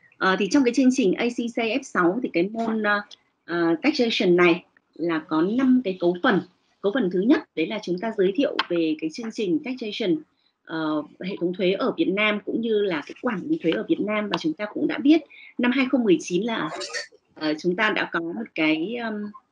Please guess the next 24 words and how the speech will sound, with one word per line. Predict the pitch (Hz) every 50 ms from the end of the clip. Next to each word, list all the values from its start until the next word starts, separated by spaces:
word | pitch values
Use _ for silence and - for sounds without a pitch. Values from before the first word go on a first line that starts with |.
| _ _ _ _ _ _ _ _ _
cái, | 185 180 175 180
cái, | 175 170 170 165
cái, | 175 170 165 160 160 170 190 226
um, | 233 233 226 220 220 214 214 208 208 208 202 - _ _ _ _ _ _ _ _ - - - - - _ - - 185 185
ờ, | 180 175 175 175 180 - _ _ _ - 175 180 180 180 170 180
luật | 196 - -
mới, | 190 180 175 175 180 196 - - - _ _ _ _ _ - 175
ờ, | 175 175 170 165 165 - _ -
sửa | - 170
đổi, | 147 160 156 143 123 - - _ _
bổ | 170 143 135
sung | 131 - 226 220 220 202 - _ _
và | - - 220 208 -
thay | 240 240 233
thế, | 247 247 180 175 190 302 - - - - - - - - _ -
ờ, | 160 160 160 160 160 160 160 160 180 202
liên | 220 214 196 -
quan | 220 208 196 - _ -
đến | 160 170 185
về | 214 190
luật | 180 180
quản | - - 156 -
lý | - 147 151 -
thuế. | 196 170 156 156